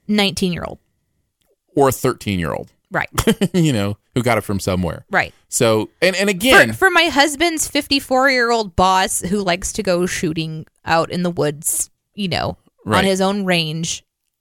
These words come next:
Speaker 1: maybe whatever. <laughs>
Speaker 2: Yeah. And, and you can ta-, and, and we can talk about,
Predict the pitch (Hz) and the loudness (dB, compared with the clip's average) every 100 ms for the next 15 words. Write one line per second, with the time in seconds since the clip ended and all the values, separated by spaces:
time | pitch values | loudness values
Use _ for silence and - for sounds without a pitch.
0 | _ _ _ _ _ _ 214 214 208 202 | _ _ _ _ _ _ -2 0 0 0
1 | 190 185 185 147 107 - - - - 107 | -2 0 0 0 0 -4 -6 -6 -2 -2
2 | - - _ - - - 226 233 240 262 | -2 -8 _ -20 -8 0 0 2 0 0
3 | 302 247 220 196 190 180 180 165 196 190 | 0 -2 -2 0 -2 -2 -2 0 0 -2
4 | 160 196 226 - 135 95 92 98 - - | 0 0 0 -2 0 0 0 -2 -6 -12